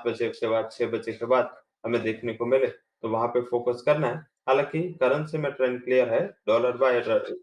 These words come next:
रेस sell, ये काफी clear trend आज के दिन में बनेगा। यूएसडी आईएनआर में आज लग रहा है कि, अ, जो dollar index में बढ़त है, इसका फायदा होगा। हालांकि हम conviction ज्यादा rupee पे है,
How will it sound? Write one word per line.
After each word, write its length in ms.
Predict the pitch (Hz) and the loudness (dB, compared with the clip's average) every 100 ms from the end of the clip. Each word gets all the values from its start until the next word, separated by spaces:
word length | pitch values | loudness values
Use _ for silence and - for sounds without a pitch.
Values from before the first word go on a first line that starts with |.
| - | -2
रेस 300 | 117 117 - | 0 0 2
sell, 280 | 127 104 - _ _ - | 4 4 -2 _ _ 0
ये 100 | 117 | 0
काफी 340 | 117 117 - | 2 0 0
clear 300 | 139 - 127 | -4 2 2
trend 300 | 131 123 117 | 2 0 0
आज 160 | 107 107 | 0 0
के 120 | - | -2
दिन 160 | 117 117 | -4 -4
में 200 | 117 113 | -4 -2
बनेगा। 480 | 123 139 110 147 - _ _ | 0 2 0 -4 -10 _ _
यूएसडी 320 | 117 123 123 | 2 4 4
आईएनआर 360 | 127 120 120 117 | 2 2 0 0
में 240 | 123 147 151 _ _ 110 | 0 -2 -4 _ _ 0
आज 260 | 113 113 | 0 2
लग 240 | 117 117 123 | 0 0 2
रहा 120 | 131 | 2
है 40 | |
कि, 400 | 131 131 127 123 113 | 2 0 -2 -2 0
अ, 120 | 107 | 0
जो 200 | 104 117 | 0 -2
dollar 280 | 110 113 120 | 0 0 -2
index 380 | 113 117 - | -2 -4 -4
में 160 | 120 110 | -8 0
बढ़त 300 | 127 123 123 | 4 4 4
है, 180 | 127 131 - | 0 -2 -6
इसका 240 | 120 123 | -4 -2
फायदा 340 | 117 120 117 120 | 0 0 2 2
होगा। 380 | 143 - - - _ - | 2 0 -4 -8 _ -2
हालांकि 300 | 117 123 123 | 2 2 2
हम 160 | 127 127 | -2 0
conviction 580 | 127 120 131 - 139 123 | 0 0 -2 -4 -4 2
ज्यादा 260 | 120 120 | 4 4
rupee 320 | 120 107 131 | 0 0 -2
पे 120 | 120 127 | 2 4
है, 160 | 135 | 4